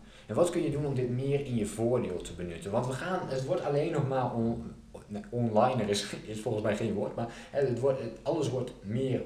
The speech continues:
online, eh, gemaakt en gedaan. En je zult, je ziet het nu al met webwinkels die allemaal online kopen. En je, en je ziet nu al de groei daarin veroorzaakt worden. Je ziet al dat veel meer mensen hun boodschappen online bestellen.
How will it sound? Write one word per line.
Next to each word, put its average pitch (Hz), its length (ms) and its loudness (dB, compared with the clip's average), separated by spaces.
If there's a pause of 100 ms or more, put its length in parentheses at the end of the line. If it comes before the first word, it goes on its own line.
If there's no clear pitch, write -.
online, 110 460 4 (460)
eh, 110 180 -6
gemaakt 104 680 2
en 101 80 -2
gedaan. 101 520 0
En 95 200 -4
je 92 60 -4
zult, 98 220 -2 (160)
je 98 160 -6
ziet 117 160 -2
het 110 100 -4
nu 113 80 0
al 110 80 0
met 110 200 0
webwinkels 101 580 0
die 110 140 -4
allemaal 117 200 0
online 104 500 0
kopen. 98 360 -2
En 104 140 0
je, 104 60 0
en 107 100 -2
je 107 80 -2
ziet 113 240 -2 (380)
nu 123 180 2
al 139 120 6
de 131 100 0
groei 127 360 -2
daarin 98 460 0
veroorzaakt 95 720 -2
worden. 95 180 -2
Je 104 60 -2
ziet 139 180 -2
al 135 80 4
dat 123 140 0
veel 139 160 2
meer 131 120 0
mensen 131 420 -2 (120)
hun 120 200 0
boodschappen 113 720 0
online 98 340 2
bestellen. 90 460 -4